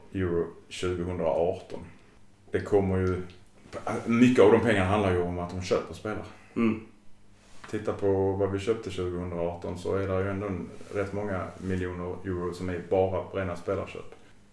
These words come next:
Speaker 1: Och vi har inte lyckats sälja många spelare med vinst.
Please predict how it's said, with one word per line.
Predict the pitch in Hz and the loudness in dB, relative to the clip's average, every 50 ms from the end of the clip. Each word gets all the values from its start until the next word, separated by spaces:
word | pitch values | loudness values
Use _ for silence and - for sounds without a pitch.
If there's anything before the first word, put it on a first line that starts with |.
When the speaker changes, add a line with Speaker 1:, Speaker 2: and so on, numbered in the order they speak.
| - - | -2 2
Speaker 1:
Och | 98 98 87 95 | 2 2 4 4
vi | 95 | 4
har | 90 95 98 | 4 4 2
inte | 98 98 95 | 2 2 0
lyckats | 90 87 85 90 87 - - | -2 -2 -2 -2 -4 -4 -2
sälja | - 104 101 113 117 104 95 90 87 87 - - | 2 4 6 6 6 4 4 2 2 0 -4 -6
många | - 98 95 95 101 104 107 101 87 80 | -2 0 4 6 6 6 6 6 4 0
spelare | 80 - 101 101 98 87 85 | 0 2 2 2 4 2 0
med | 82 85 87 | 0 0 -2
vinst. | 95 98 95 95 - - - | -2 -2 -4 -6 -10 -12 -14